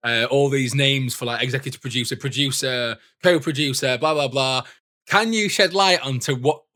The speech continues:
these people do and how they get these jobs? Are these people the ones that have got the money and paying for everything, or do they work for the, uh, do they work for the studio? Like, how does, uh, yeah, what, what is their, what is, how, how do they, you know, their sort of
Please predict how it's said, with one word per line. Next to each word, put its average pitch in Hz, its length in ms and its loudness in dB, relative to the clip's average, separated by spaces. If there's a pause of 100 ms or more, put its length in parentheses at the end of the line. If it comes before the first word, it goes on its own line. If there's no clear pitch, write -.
(100)
these 139 280 0
people 139 400 -2
do 147 240 4
and 123 100 0
how 147 200 2
they 139 140 2
get 156 180 0
these 127 200 -4
jobs? 147 340 2
Are 143 40 0
these 156 180 0
people 156 280 -2
the 151 80 0
ones 143 240 2
that 139 80 2
have 127 120 -2
got 139 120 -6
the 113 80 -6
money 151 300 4
and 113 120 -2
paying 151 260 -2
for 135 100 -2
everything, 113 420 -4 (220)
or 127 380 6 (220)
do 135 60 -4
they 156 140 6
work 147 280 4
for - 140 -8
the, 135 540 -2
uh, 123 340 -2
do 117 100 -12
they 143 100 4
work 139 200 0
for - 80 -16
the 131 80 -4
studio? 165 680 0
Like, 135 160 -2
how 202 240 0
does, 175 200 -6
uh, 156 120 -10 (200)
yeah, 170 260 0
what, 139 220 -4
what 180 160 -2
is 165 140 -2
their, 160 380 -2 (600)
what 165 340 0
is, 160 160 -4
how, 180 180 0
how 170 200 0
do 185 80 -2
they, 170 260 -2 (140)
you 156 120 -6
know, 123 140 -4 (540)
their 127 140 0
sort 113 240 -4
of 104 80 -8